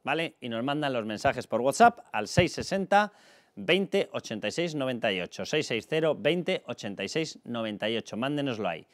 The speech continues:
Bueno, vamos con Mónica García, que hay que dejarle un huequito, ¿eh? Que anda que se ha estrenado con ganas.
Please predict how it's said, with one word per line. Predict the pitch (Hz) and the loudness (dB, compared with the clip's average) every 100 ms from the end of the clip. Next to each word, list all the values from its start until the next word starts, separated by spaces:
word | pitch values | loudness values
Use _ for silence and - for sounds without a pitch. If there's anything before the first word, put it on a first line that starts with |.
| _ | _
Bueno, | 139 104 - - - | -2 -2 -6 -20 -4
vamos | 143 190 156 | -2 0 -2
con | 160 | -4
Mónica | 147 143 143 | -4 -2 -2
García, | 120 120 143 | -2 0 2
que | 139 | 2
hay | |
que | 113 | 2
dejarle | 110 104 113 113 | 0 0 -2 -2
un | 104 | -4
huequito, | 98 92 - 104 | -6 -8 -6 -4
¿eh? | 131 | -4
Que | - | -2
anda | 117 120 | 0 -2
que | 113 | 0
se | 151 | 0
ha | |
estrenado | - 131 135 | 0 -2 -2
con | 107 98 | -2 -6
ganas. | 87 85 - | -8 -10 -18